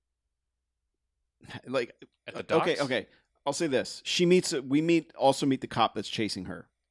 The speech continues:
Speaker 1: right after that scene.
Speaker 2: Valentine.
Speaker 1: Yeah, Valentine, uh, is the, is the dude who was in Scream Bra-, Blackula Scream.
Speaker 2: Yes.
Speaker 1: Um,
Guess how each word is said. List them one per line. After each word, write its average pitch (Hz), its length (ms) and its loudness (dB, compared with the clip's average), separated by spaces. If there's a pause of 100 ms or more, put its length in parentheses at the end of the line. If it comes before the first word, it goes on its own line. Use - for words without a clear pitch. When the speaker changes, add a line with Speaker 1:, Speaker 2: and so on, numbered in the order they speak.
(140)
Speaker 1:
right 113 240 0
after 107 280 0
that 95 200 -6
scene. - 300 -10
Speaker 2:
Valentine. 92 580 -4
Speaker 1:
Yeah, 101 260 -2
Valentine, 113 920 -2
uh, 110 40 -6
is 104 380 -6
the, 107 240 -4
is 104 180 -8
the 107 120 -4
dude 104 240 -6
who 101 80 -10
was 98 160 -8
in 95 180 -6
Scream 110 220 -6
Bra-, 98 180 -8 (240)
Blackula 98 360 -8
Scream. 98 360 -8 (240)
Speaker 2:
Yes. - 100 -20 (200)
Speaker 1:
Um, 104 320 -4